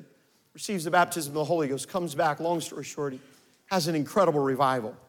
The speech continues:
Has an amazing revival that takes place right here in this city.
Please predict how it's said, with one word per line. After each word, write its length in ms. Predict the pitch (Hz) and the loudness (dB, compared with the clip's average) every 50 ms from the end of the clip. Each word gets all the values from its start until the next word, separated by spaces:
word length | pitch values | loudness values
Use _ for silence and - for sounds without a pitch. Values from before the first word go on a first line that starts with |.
| _ _ - - - - - _ _ _ _ | _ _ -20 -20 -20 -20 -20 _ _ _ _
Has 200 | - 170 160 151 | -12 -10 -8 -6
an 80 | 160 151 | -6 -6
amazing 640 | 139 147 156 165 180 190 185 185 180 139 156 160 | -4 -4 -4 0 2 4 4 4 2 0 -2 0
revival 380 | 151 151 139 151 147 151 131 127 | 0 2 4 4 4 4 2 0
that 120 | 123 135 | -2 -6
takes 240 | - - 160 143 - | -6 -6 -6 -6 -8
place 320 | - - 160 143 139 135 - | -6 -4 -4 -4 -4 -4 -2
right 180 | 156 147 135 | -2 -2 -2
here 140 | 147 156 139 | -4 -6 -6
in 80 | 135 131 | -6 -6
this 180 | 127 123 - | -8 -8 -10
city. 240 | - 147 127 117 | -10 -10 -12 -12